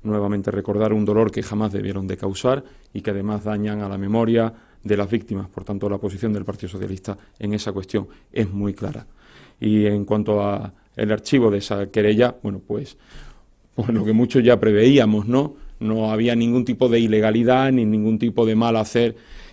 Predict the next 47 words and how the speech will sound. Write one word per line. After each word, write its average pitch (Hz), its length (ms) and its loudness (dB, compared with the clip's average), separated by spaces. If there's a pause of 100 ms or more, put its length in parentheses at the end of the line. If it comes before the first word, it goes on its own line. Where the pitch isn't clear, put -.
(120)
y, 110 120 0
por 101 160 -2
tanto, 110 260 2
lo 113 120 6
más 113 140 2
lógico 107 340 0
era 107 240 0
que 110 100 0
se - 120 -4
archivara. 98 400 -8
Lo 95 140 -10
que 98 140 -6
sí 110 300 0
pedimos 110 420 2
desde 113 200 2
aquí 123 340 2 (200)
es 107 120 -10
que 117 100 -6
se 110 140 0
deje 113 260 0
de 107 80 0
utilizar 107 640 0 (220)
a 110 100 -2
la 123 100 4
justicia 120 680 -2 (220)
y 107 80 -16
que - 100 -8
se 104 120 -6
dejen 107 340 -2
de 107 80 0
utilizar 107 520 0 (280)
a 104 200 -4
instituciones 123 680 2
o 101 120 -2
institutos, 117 500 -2
en 107 120 -2
este 113 240 -2
caso, 120 340 0 (180)
que - 80 -4
hacen 113 220 0
un 101 80 0
magnífico 110 480 -2
labor 110 320 2 (500)
a 104 140 -2
la 104 100 2
hora 113 200 4
de 104 340 2